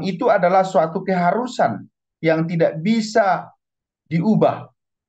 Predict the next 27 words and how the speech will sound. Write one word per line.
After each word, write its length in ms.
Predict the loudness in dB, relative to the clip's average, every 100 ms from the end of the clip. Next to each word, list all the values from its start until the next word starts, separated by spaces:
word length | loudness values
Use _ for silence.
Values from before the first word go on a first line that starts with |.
| _
Sekalipun 640 | -10 -2 -2 0 -2 0
ada 160 | 0 2
yang 240 | 0 0
kenyang, 480 | -2 0 0 -2 -6 -4
ada 160 | 0 2
yang 240 | 2 2
lapar. 480 | 2 0 -2 -4 -10 _ _
Tentu 320 | -8 -6 -4
itu 240 | -4 -4 -4
kebiasaan 720 | -2 2 0 2 0 0 -4
di 80 | -2
dalam 240 | 0 0
rumah 320 | 0 -2 -2
kami. 320 | 0 -2 -4 -10 _ _ -4
Tapi 240 | -2 0
ada 160 | 2 2
baiknya 400 | 2 2 2 0
juga, 480 | -2 -2 0 0 -2 _ _ _ _ _ _ _ -8
di 160 | -4
zaman 400 | 0 2 2 0
ini 320 | -2 0 -2
pun, 400 | 0 0 0 -6 -12 _ _ _ _
kebiasaan 640 | -4 0 2 2 0 2 0
makan 240 | 0 0
malam 320 | 2 2 2
bersama 400 | -2 0 0 0
itu, 480 | -2 -4 -2 -4